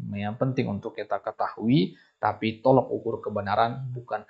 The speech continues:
hanya kepada penggunaan istilah. Ya, siapa saja boleh menggunakan istilah apa saja, tapi tetap kebenaran itu ditimbang bukan dari penamaan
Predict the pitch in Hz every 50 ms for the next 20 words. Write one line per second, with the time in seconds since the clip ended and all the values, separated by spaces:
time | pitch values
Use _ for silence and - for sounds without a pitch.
0 | - 123 117 107 95 92 - - 98 - 95 98 98 101 107 110 - 117 113 110
1 | 110 107 104 92 87 87 90 - - 92 - - - 90 87 85 80 85 - -
2 | - - - - _ _ _ _ _ _ 110 107 95 95 101 123 - _ _ _
3 | _ - - - 107 104 - 98 - - 104 107 107 104 98 101 104 107 107 101
4 | 110 104 98 101 104 101 101 101 - 104 98 107 104 - - 113 107 104 104 101
5 | - - - 104 - - 113 110 113 117 127 147 175 214 214 - _ _ _ _
6 | _ _ - 110 110 220 - 107 104 107 98 95 95 95 - _ - 113 107 107
7 | 104 101 95 98 101 98 98 101 107 104 - 110 107 101 98 - 113 113 113 107
8 | 104 101 98 98 98 95 101 120 117 110 - 101 101 98 101 101 101 - - 101
9 | 101 104 107 113 117 113 113